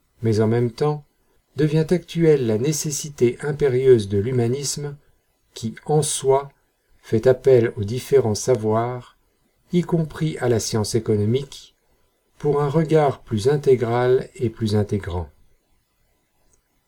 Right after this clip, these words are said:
Aujourd'hui, l'analyse des problèmes environnementaux est inséparable de l'analyse des contextes humains, familiaux, de travail,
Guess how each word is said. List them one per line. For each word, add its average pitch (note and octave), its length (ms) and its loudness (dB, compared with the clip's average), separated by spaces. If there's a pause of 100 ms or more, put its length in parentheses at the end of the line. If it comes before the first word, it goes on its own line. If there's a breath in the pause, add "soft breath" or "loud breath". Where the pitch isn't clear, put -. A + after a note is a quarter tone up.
(440)
Aujourd'hui, B2 580 4 (760)
l'analyse E3 520 2
des C3 100 8
problèmes B2+ 500 2
environnementaux C3 960 0
est A2+ 180 -4
inséparable C3 920 -2
de G#2 100 -2
l'analyse A#2+ 540 0
des G2+ 120 -2
contextes B2+ 560 -2 (140)
humains, B2 340 -2 (560)
familiaux, B2 640 2 (540)
de G2 100 -4
travail, A#2 680 0